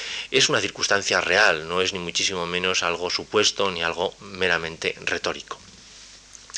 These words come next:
De igual manera, incluso en poemas muy conocidos, estos sí, en octosílabos, como Vientos del pueblo me llevan, que es el poema que da título a todo el libro,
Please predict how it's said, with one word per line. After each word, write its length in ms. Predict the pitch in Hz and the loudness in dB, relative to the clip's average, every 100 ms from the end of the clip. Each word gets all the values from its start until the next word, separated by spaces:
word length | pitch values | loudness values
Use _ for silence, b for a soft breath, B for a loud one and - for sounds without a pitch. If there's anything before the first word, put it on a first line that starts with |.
| - | -2
De 80 | 113 | 4
igual 180 | 131 160 | 6 8
manera, 400 | 143 139 147 160 B B B B B B B | 8 8 6 4 B B B B B B B
incluso 420 | 139 117 113 104 107 | -6 -4 0 2 2
en 100 | 98 | 2
poemas 540 | 104 131 147 143 - B B B B | 4 6 6 4 4 B B B B
muy 260 | 123 135 165 | -2 4 6
conocidos, 800 | 147 110 101 127 110 107 143 - - | 6 4 4 2 4 4 4 -2 -2
estos 380 | 139 139 123 107 | 0 2 4 4
sí, 220 | 131 101 | 4 2
en 100 | 92 | -2
octosílabos, 840 | 98 - 92 127 107 98 120 - - B B B | -4 -2 0 2 4 4 4 2 -4 B B B
como 440 | 104 104 120 104 - | 0 2 2 0 -4
Vientos 420 | 107 87 131 123 | -2 4 6 6
del 120 | 107 95 | 4 4
pueblo 320 | 110 104 98 | 4 4 2
me 160 | 92 | 0
llevan, 400 | 92 117 107 113 131 - | 2 4 4 2 -2 -6
que 160 | - 98 | 2 4
es 220 | 104 - B B B | 4 2 B B B
el 560 | - 95 90 85 82 80 - | -2 0 0 -2 -6 -10 -4
poema 460 | 92 98 104 101 | 2 2 4 2
que 140 | - 90 | 2 4
da 180 | 98 95 | 4 4
título 460 | 117 107 98 87 | 0 -2 0 2
a 100 | 85 | 2
todo 220 | - 101 | 2 4
el 120 | 92 92 | 4 4
libro, 380 | 107 92 104 | 2 2 0